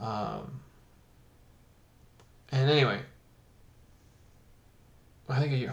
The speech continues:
well, it doesn't matter. Um, and they were just light jogs. I mean, Olympic s-, sprinters, they sprint the hundred meter dash. I wasn't sprinting. I mean, I was barely, I mean, I barely, you could barely call it a run. I mean, I was trotting maybe.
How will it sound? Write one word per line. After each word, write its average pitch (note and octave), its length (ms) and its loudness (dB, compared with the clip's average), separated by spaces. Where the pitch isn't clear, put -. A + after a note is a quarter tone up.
well, B2+ 180 0
it A#2+ 40 -2
doesn't B2 240 -8
matter. C3+ 140 -12
Um, A#2 600 2
and C#3+ 120 4
they D3 80 10
were D3+ 100 8
just C#3+ 240 2
light C#3 260 6
jogs. B2 380 2
I A#2+ 40 -4
mean, A#2+ 600 -6
Olympic C#3 360 4
s-, - 260 -4
sprinters, C3+ 540 0
they B2 100 0
sprint C3+ 340 2
the C3 80 -2
hundred B2 240 0
meter A2+ 220 -2
dash. C#3 340 -2
I C3+ 100 0
wasn't A#2+ 260 0
sprinting. A#2+ 540 -4
I F#2+ 40 -6
mean, A2 120 -6
I A#2 40 -2
was B2 100 -2
barely, A#2+ 600 0
I - 40 -8
mean, A#2 120 0
I A#2+ 60 -2
barely, B2+ 300 0
you B2 60 -4
could B2 140 0
barely B2 300 2
call A2 260 -4
it E2+ 60 -8
a - 20 -6
run. A2 260 0
I F#2 80 -6
mean, G2 140 -6
I G#2+ 80 -8
was - 160 -8
trotting A#2 540 -4
maybe. F2+ 260 -6